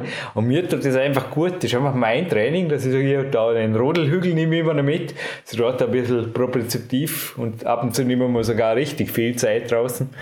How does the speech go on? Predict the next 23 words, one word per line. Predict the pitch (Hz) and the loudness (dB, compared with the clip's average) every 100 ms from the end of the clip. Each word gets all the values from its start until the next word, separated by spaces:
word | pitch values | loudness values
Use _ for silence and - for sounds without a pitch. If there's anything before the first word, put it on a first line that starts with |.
| - - | -14 -8
Das | - | -2
ist | 113 | 0
einfach, | 107 104 104 101 101 - | 2 2 4 2 0 -4
äh, | - | -2
die | |
Hälfte | 107 117 - 127 | 0 2 0 0
vom | 107 101 | 0 2
Aufwärmen | 92 117 117 113 110 | 2 2 0 0 -2
zumindest | 120 117 123 - 107 | -2 0 0 0 0
draußen | 101 143 139 113 | 2 0 0 0
schon | 127 | 0
gemacht | 117 117 127 - | 0 0 0 0
habe. | 127 131 139 - - - - - - - - - | 0 0 -4 -8 -16 -14 -12 -12 -14 -16 -20 -6
Sind | - 135 | -2 0
so | 143 | 0
Dinge | 131 139 143 135 123 120 123 - | 0 0 2 2 2 0 -2 -4
athletenspezifisch | 101 107 113 170 208 185 185 180 190 180 185 147 | -2 0 0 0 -2 -2 -2 -2 -2 -2 -2 0
oder | 147 139 135 135 135 123 | 0 2 2 2 0 0
würdest | 143 143 - | 0 0 0
du | 139 | 0
das | 123 | 2
auch | 117 | 2
systematisieren? | 120 131 - 123 117 117 113 107 120 110 | 2 0 0 0 0 0 -2 0 0 0